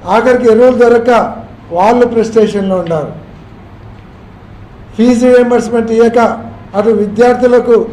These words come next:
సర్టిఫికెట్లు రాక, స్కూల్ యాజమాన్యాలకు నడుపుకోవడానికి డబ్బులు లేక వాళ్ళు ఫ్రస్ట్రేషన్లో ఉన్నారు.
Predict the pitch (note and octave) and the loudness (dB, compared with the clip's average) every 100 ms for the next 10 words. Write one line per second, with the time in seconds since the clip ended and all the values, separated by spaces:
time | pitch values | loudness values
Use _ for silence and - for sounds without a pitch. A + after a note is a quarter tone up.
0 | - G#3+ G#3+ A3+ B3 A#3+ A3 A3 A3+ A#3 | -6 -6 -4 -4 -2 -2 -2 -2 0 0
1 | A#3+ G3+ - - - - - A#3 B3+ B3 | 0 -2 -10 -20 -20 -20 -6 0 2 4
2 | A#3 A#3 B3 B3 A#3+ A#3+ A#3 A#3 A#3+ A3 | 4 4 2 0 -2 0 0 0 2 0
3 | A3+ - - F#3+ A3+ - B3+ B3 A#3+ A#3 | -2 -14 -8 -2 -2 0 2 2 2 -2
4 | A3+ G#3+ G#3+ A#3+ A#3+ A#3+ A#3+ A3 - - | -2 0 0 0 2 2 0 -2 -6 -16
5 | - - - F3+ G#3 A#3 A3+ A3 - G#3 | -20 -20 -10 -2 0 0 0 -4 -2 -4
6 | F#3 G3+ F3+ F3 D#3+ D3+ | -2 -4 -4 -6 -6 -10